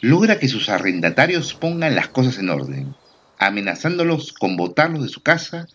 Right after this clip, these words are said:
o directamente matarlos. Estaba destrozado por la muerte de Rosa, pero eso no evitó que se desarrollara en él un apetito sexual voraz,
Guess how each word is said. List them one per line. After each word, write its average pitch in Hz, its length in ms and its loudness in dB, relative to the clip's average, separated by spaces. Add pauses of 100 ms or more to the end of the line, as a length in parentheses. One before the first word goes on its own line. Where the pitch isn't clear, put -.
(140)
o 107 160 2
directamente 123 880 2
matarlos. 67 760 -4 (600)
Estaba 202 440 2
destrozado 165 600 0
por 95 140 -2
la 90 80 0
muerte 101 320 -2
de 87 60 4
Rosa, 82 340 -2 (320)
pero 110 180 4
eso 175 280 2
no 151 140 2
evitó 156 420 2
que 135 100 2
se 101 120 -4
desarrollara 90 600 0
en 104 100 2
él 160 300 2 (400)
un 160 360 2
apetito 127 540 0
sexual 123 440 4
voraz, 80 680 -2